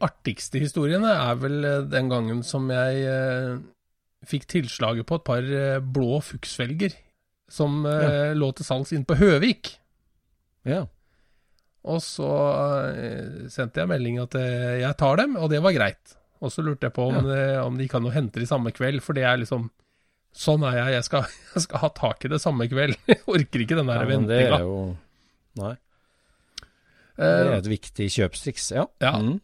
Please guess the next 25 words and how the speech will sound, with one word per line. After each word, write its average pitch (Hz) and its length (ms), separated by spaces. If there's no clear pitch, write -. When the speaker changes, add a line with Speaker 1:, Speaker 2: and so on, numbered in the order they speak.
Speaker 1:
og 185 120
jeg 170 200
og 202 140
Pål, 202 240
eh, 160 280
hoppa 190 300
i 175 40
bilen 170 440
og, 175 340
eh, 170 160
kjørte 160 480
rett 165 300
inn 143 180
til 160 160
Oslo, 160 280
og 151 480
kjørte 143 160
jo 143 80
da 135 160
selvfølgelig 131 500
først - 440
til - 120
Texburger. 160 600
<laughs> - 920
Speaker 2:
Mm. 135 240